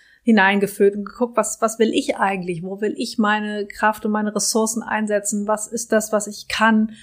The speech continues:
Wo kann ich am besten wirken? Und das hat mich dann, als ich das wirklich intensiv gemacht habe, zu der Entscheidung bewogen, dass,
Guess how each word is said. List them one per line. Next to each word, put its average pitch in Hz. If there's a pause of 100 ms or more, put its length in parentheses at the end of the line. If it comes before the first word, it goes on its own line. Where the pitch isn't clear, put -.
(160)
Wo 214
kann 220
ich 220
am 208
besten 208
wirken? 208
Und 202 (340)
das 208
hat 226
mich 226
dann, 233
als 226
ich 214
das 214
wirklich 214
intensiv 214
gemacht 202
habe, 226
zu -
der 226
Entscheidung 202
bewogen, 220
dass, -